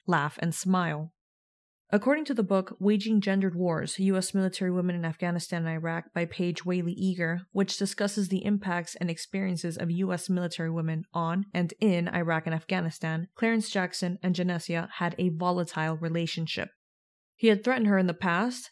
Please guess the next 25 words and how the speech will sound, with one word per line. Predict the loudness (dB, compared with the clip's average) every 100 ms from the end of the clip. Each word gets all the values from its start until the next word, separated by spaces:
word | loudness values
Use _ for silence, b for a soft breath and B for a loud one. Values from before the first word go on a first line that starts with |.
| -2
had | 0 2
been | 2 2
disciplined | 0 0 0 0 0
for | 2 2 2
it, | 0 0
and | 2
was | 2 0
ordered | 0 2 0
to | -4 -8
stay | 0 0
away | 2 0
from | 0 -2 -4
her. | -6 -10 _ _ _ _ _ _ _
The | 0
restrictions | 0 0 -2 0 0 0
had | -2
just | -4 0
ended | 2 4 2
when | 0 2
Jackson | 0 -2 -4 -4
shot | 0 0 0
Genesia | 0 0 -2 -2
and | -2
Anna | 0 -2
Marie, | -2 -2 -2